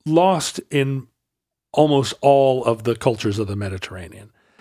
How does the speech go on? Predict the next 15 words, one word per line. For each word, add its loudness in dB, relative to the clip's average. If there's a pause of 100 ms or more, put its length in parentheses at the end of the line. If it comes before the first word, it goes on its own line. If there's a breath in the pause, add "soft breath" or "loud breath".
(320 soft breath)
It 0
survives 0
now 0
only 2
in -2
Sardinia -6 (720 loud breath)
and 2
only 2
among 0
a -2
s-, -2
very 2
small 2
group -2
of -2